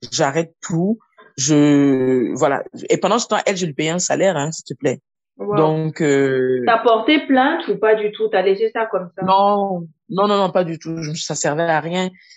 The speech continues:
Speaker 1: Ça servait absolument à rien. Je... je, j'avais même pas envie de me battre, en fait, parce que je me suis dit,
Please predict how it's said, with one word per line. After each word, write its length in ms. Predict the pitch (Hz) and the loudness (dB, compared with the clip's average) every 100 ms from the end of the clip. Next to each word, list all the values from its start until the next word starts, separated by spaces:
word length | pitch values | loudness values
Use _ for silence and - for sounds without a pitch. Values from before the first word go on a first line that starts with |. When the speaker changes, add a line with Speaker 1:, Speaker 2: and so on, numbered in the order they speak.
| _ _ _ - | _ _ _ -8
Speaker 1:
Ça 120 | 165 | -4
servait 380 | 151 151 156 - | 0 2 0 0
absolument 420 | 160 156 165 185 | -4 -4 -4 0
à 100 | 180 | 0
rien. 260 | 160 170 170 | 0 -2 -2
Je... 220 | 143 156 | -4 -6
je, 180 | 151 151 | -6 -4
j'avais 260 | 165 185 220 | 0 0 2
même 160 | 277 | -2
pas 100 | - | 0
envie 180 | 202 170 | 0 0
de 60 | 160 | -4
me 60 | |
battre, 340 | 143 - - - | -2 -2 -2 -8
en 60 | |
fait, 180 | 131 131 | -6 -4
parce 200 | 120 135 | -4 -8
que 160 | 139 151 | -8 -6
je 60 | |
me 60 | 165 | -4
suis 160 | 160 226 | 0 0
dit, 440 | 170 196 214 233 | 0 0 0 -2